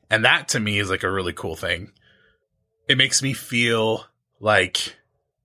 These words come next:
humanity, it, and now I'm gonna speak as, like, a Trinitarian, and I know we're not all <laughs> there necessarily,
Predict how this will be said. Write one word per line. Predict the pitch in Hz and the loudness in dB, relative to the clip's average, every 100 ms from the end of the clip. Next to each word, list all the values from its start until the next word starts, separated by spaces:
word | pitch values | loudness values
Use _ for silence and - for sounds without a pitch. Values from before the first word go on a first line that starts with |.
| _ _ - | _ _ -16
humanity, | - - 117 107 107 110 104 98 98 - | -10 -6 -4 0 2 2 2 -2 -4 -2
it, | - 120 - _ _ _ _ _ _ _ _ _ _ _ _ - | 0 0 -2 _ _ _ _ _ _ _ _ _ _ _ _ -2
and | 127 | 2
now | 143 185 | 4 4
I'm | 208 | 2
gonna | - | 2
speak | - 180 175 | 2 2 2
as, | 156 | 2
like, | 147 147 | 0 0
a | |
Trinitarian, | 147 - 147 - 151 147 156 143 | 0 2 2 2 4 6 4 2
and | 113 | 2
I | 120 | 2
know | 131 139 | 2 2
we're | 135 | 2
not | 131 123 | 4 4
all | 104 120 120 - | 4 6 4 4
<laughs> | - | 2
there | 240 214 147 135 | 4 4 4 4
necessarily, | 131 - 131 - 110 113 131 147 160 | 4 -2 -4 -2 0 0 0 -2 -4